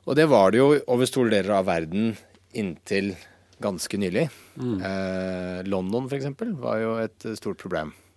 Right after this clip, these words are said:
Speaker 2: Ja.
Speaker 1: Fordi det ut på attenhundretallet ble verdens mest folksomme by. <clears throat> Og det sanitære systemet de hadde, det var rett og slett, eh, Themsen.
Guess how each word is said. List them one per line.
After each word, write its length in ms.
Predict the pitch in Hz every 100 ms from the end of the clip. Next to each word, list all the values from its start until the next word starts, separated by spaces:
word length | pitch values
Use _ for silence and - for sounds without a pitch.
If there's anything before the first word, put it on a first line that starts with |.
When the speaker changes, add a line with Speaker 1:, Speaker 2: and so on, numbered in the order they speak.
| _ -
Speaker 2:
Ja. 80 | 87 - _ _ _ _ _
Speaker 1:
Fordi 200 | - 95
det 500 | 98 95 92 92 90 - _ _ -
ut 280 | 101 90 -
på 420 | 95 87 90 87 - -
attenhundretallet 640 | 107 82 82 90 87 98
ble 300 | 85 87 85 85 _ _ _ _ - - - _ _
verdens 500 | 95 87 80 95 -
mest 260 | 95 85 -
folksomme 580 | - 90 - - 80 82
by. 240 | 120 175 - _ -
<clears throat> 500 | 185 208 151 113 -
Og 160 | 117 113
det 140 | 110
sanitære 460 | - 110 107 95 87
systemet 340 | 110 - 92
de 80 | 92
hadde, 300 | 95 104 117
det 140 | 104 92
var 280 | 80 82
rett 180 | 87 80
og 60 | 80
slett, 380 | 82 82 _ -
eh, 440 | 82 80 80 80 82 _ _ _ _ _
Themsen. 420 | - 87 - 220